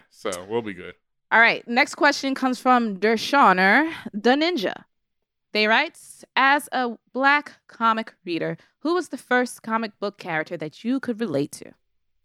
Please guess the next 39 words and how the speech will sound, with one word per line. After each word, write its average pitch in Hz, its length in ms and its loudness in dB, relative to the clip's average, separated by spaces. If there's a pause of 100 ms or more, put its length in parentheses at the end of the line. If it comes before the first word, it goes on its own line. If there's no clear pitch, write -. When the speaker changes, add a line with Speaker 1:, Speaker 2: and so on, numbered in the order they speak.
(360)
Speaker 1:
We've 202 220 -2
said 143 300 0
this, 117 240 -12
we've 143 160 0
answered 135 260 -2
this 107 140 -8
before, 135 380 0
but 117 100 -6
this 120 100 -10
is 113 80 -10
always 120 240 0
a - 40 -8
great 117 200 -4
question, 131 460 -2
but 110 260 -2 (460)
I'm 117 220 0
gonna 120 180 2
disappoint 117 560 -4
people 131 260 -2
'cause 131 160 -4
it 104 180 -8
wasn't 127 300 2
anybody 110 320 0
Black. 92 400 -10
<laughs> - 80 -18
Like, 110 360 0 (920)
yeah, 101 400 -2
I 110 140 0
didn't, 104 300 -6 (440)
I 107 80 -8
mean, 117 260 -4
I, 175 120 -6
I, 160 160 4
what's 226 240 0
the 220 80 -4
first 123 340 -2
Black 104 460 -2
comic 95 340 -14
book? 98 140 -20